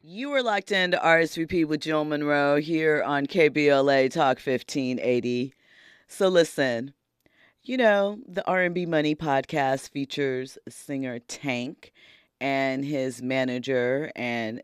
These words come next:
new artist, or, well, not new artist, re-emerging artist, Jay Valentine. Shout out to them. That's family right there. Um, and on a recent episode, they featured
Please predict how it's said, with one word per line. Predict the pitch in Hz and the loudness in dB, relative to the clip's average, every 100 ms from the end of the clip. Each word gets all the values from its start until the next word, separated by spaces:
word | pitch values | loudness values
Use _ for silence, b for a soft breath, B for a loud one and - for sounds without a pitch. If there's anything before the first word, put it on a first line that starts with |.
| - | -12
new | 117 123 139 - | -10 -8 -8 -6
artist, | 123 117 110 113 143 - - _ _ _ _ | -6 -2 -2 -2 -6 -16 -20 _ _ _ _
or, | 110 120 _ - | -16 -16 _ -20
well, | - 165 180 - - | -20 -18 -20 -20 -18
not | - - | -16 -12
new | 104 95 | -10 -10
artist, | 92 90 87 90 - _ _ _ _ _ - | -10 -10 -8 -10 -12 _ _ _ _ _ -14
re-emerging | 180 147 110 151 143 120 117 | -8 -6 -4 -2 -4 -6 -8
artist, | 120 123 123 123 131 | 0 0 0 -2 -6
Jay | - 143 135 | 0 2 4
Valentine. | 120 113 120 120 123 113 117 147 _ b b | 2 0 -2 -4 -4 -4 -8 -12 _ b b
Shout | - 147 123 | -6 -2 0
out | 113 - | -2 -4
to | 117 | -8
them. | 110 113 | -6 -4
That's | 113 110 | -6 -8
family | - 117 104 110 | -6 -6 -4 -6
right | 113 104 101 | -4 -6 -4
there. | 117 107 120 - B B B - | -4 -2 -4 -6 B B B 2
Um, | 190 196 190 190 - _ - - | 6 6 4 -2 -10 _ -20 -4
and | 175 202 | 0 2
on | 202 | 2
a | 196 | 2
recent | 233 254 226 214 | 0 0 -2 2
episode, | 156 170 170 - 147 143 139 131 | 2 2 0 2 6 6 4 2
they | 147 147 | 2 2
featured | - 160 151 - 147 135 131 127 127 | 0 -8 -6 2 4 6 4 2 0